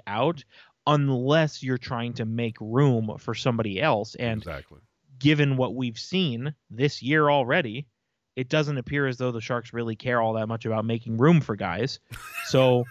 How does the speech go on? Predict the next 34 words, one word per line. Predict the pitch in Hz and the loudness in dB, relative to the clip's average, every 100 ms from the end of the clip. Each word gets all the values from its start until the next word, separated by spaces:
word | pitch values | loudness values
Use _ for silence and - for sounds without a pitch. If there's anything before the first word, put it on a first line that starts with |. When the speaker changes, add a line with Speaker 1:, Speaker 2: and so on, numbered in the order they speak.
| - - - - - _ - | -10 -20 -20 -20 -20 _ -4
Speaker 1:
I | 131 175 208 | 0 2 0
think | - 156 151 | -6 -10 -8
you | 139 143 | -10 -8
just, | 147 143 - 131 | -6 -8 -12 -10
you | 139 | -8
just | 143 123 | -6 -8
ride | 120 120 139 | -6 -2 -2
it | 143 | 0
out | 135 139 | 0 -2
and | 143 143 | -2 -6
you | 139 | -6
deal | 131 185 | -2 0
with | 147 120 | 0 0
it. | 120 120 | -4 -4
And | 123 123 | -4 -4
especially | 120 185 - 156 | 0 -2 0 -2
because | 127 117 160 127 113 | -2 0 2 2 2
you, | 127 | 2
you | 123 123 | 2 2
brought | 123 120 120 | 4 6 6
up, | 123 131 - _ _ _ | 2 0 -10 _ _ _
you | 127 | -2
know, | 120 117 | 0 2
the | 123 | 0
Balcers | 120 120 127 135 - | 4 4 4 -2 -2
contract, | 123 120 123 117 120 - - - | 0 0 0 0 0 -6 -10 -2
uh, | 113 107 107 | 0 0 -2
I'm | - 120 | -4 -4
sorry, | 113 107 | -2 -2
the | |
Balcers | 110 123 123 117 | 0 0 0 -2
buyout | 117 117 110 | 2 2 2
going | 117 117 | 0 0
away, | 113 110 110 123 | 0 0 0 -4